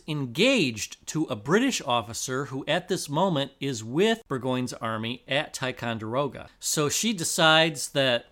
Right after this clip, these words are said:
she's getting away from these American rebels, and she's gonna go to Ticonderoga to be with her love, because they can then get married and everything will be happy and fine. But on the way there, she stops by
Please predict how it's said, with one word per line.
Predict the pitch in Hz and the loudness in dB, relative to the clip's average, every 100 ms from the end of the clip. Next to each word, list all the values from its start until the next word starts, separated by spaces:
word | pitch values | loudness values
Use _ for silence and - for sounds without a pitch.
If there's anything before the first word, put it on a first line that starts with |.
| _ | _
she's | - 185 175 | -8 -6 -4
getting | 190 165 | -4 -4
away | 147 151 156 | -2 -2 -2
from | - 143 123 | -2 -2 0
these | 123 123 123 113 - | 0 -2 -2 -4 -6
American | 110 123 123 120 110 | -4 -2 -2 -4 -6
rebels, | 104 101 113 113 | -6 -4 -6 -8
and | 117 - | -10 -6
she's | 170 | -6
gonna | 160 135 | -4 -6
go | 110 135 170 | -2 -2 -2
to | |
Ticonderoga | 156 123 117 117 107 101 95 104 | -2 -6 -4 -4 -4 -6 -6 -8
to | 101 | -8
be | 95 123 | -6 -4
with | 123 113 | -4 -6
her | 123 | -8
love, | 104 104 98 90 87 - | -6 -4 -4 -6 -14 -16
because | 113 - 117 104 90 | -14 -10 -8 -8 -8
they | 120 | -6
can | 120 117 117 | -6 -6 -6
then | 113 | -6
get | 110 113 | -8 -6
married | 123 160 170 165 160 - - - | -2 0 2 0 -2 -16 -20 -10
and | 123 - | -6 0
everything | 180 180 175 147 | 0 0 -2 -2
will | 135 | -2
be | 123 | -4
happy | 113 117 110 107 | -4 -6 -6 -8
and | 104 | -10
fine. | - 107 95 107 - | -8 -8 -8 -12 -8
But | - 143 - | -2 -2 2
on | 170 240 | 4 6
the | 247 | 4
way | 196 180 | 4 4
there, | 156 196 156 | 4 2 2
she | 139 - | 0 -4
stops | 131 - - 180 180 - - | -2 -2 2 2 2 -4 -8
by | - 143 143 143 147 139 | 0 4 6 4 2 -4